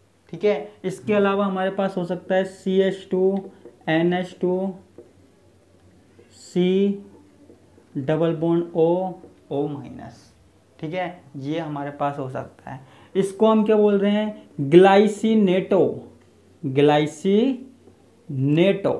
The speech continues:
यहाँ पे भी दो परमाणु दे सकते हैं, एक तो ये नाइट्रोजन है, एक ये ऑक्सीजन है।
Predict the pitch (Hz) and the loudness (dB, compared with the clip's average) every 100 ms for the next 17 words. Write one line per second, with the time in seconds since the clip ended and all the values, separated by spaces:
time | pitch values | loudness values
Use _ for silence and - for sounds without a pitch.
0 | 127 - _ _ _ - - 147 175 165 | -8 -20 _ _ _ -20 -12 2 6 6
1 | 202 202 220 226 214 220 214 214 214 208 | 6 6 6 6 6 4 4 2 2 4
2 | 208 208 202 214 214 190 - 170 156 156 | 2 2 -2 -2 0 -2 -2 0 2 2
3 | 160 170 196 202 208 208 233 233 151 147 | 0 0 2 2 4 2 0 -4 -4 -4
4 | 143 151 214 - 180 202 - 190 151 117 | -6 -4 -4 -4 -2 -2 -4 -6 -6 -6
5 | - | -12